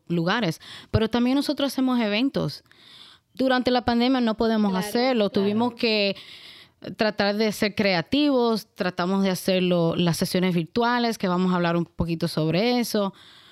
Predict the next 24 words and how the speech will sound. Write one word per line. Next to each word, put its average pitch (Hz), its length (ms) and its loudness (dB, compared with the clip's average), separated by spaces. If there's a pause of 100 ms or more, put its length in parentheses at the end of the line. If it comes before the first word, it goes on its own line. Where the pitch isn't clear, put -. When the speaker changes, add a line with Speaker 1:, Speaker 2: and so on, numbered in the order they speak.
(320)
Speaker 1:
pero 208 360 0
estamos 196 720 0
el 190 280 0
año 175 260 0
entero. 170 640 0
No 160 140 2
hay 175 140 2
ningún 196 400 2
lugar 190 340 0
donde 180 220 0
tú 175 180 -6
no 175 120 0
puedes 185 220 0
hablar 175 280 -2
con 175 140 -4
una 175 140 0
persona 170 400 -2
enfrente, 202 460 -2
un 190 160 0
representante 175 760 -4
que 170 100 -4
te 160 120 -4
pueda 151 180 -4
ayudar - 400 -4